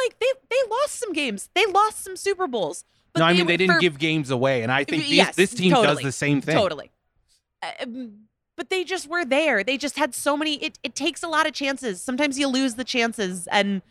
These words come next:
Speaker 1: there's not all that much that you can do about it. And this is just, like, such a long-term viability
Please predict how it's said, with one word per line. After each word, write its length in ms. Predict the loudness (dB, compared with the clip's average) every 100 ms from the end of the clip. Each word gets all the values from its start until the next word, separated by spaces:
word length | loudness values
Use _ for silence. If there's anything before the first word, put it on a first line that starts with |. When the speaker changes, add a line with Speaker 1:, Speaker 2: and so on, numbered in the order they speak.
| _ _ _
Speaker 1:
there's 260 | 2 2 0
not 380 | 0 2 2 2
all 220 | 2 2 4
that 240 | 2 2
much 300 | -2 -4 -6
that 140 | -8
you 120 | -8 -8
can 220 | -8 -6
do 220 | -2 -2
about 280 | 2 2 2
it. 220 | 0 -2 _ _ _ _ -2
And 640 | 2 2 0 -2 -6 -14 -20 _
this 300 | -4 -4 -2
is 180 | -8 -6
just, 240 | -8 -4
like, 240 | -2 -4 -6
such 320 | -4 -4 0
a 80 | -2
long-term 760 | 2 4 4 -2 -8 -8 -6 -2
viability 1000 | 0 2 0 -2 -2 -2 -6 -8 -12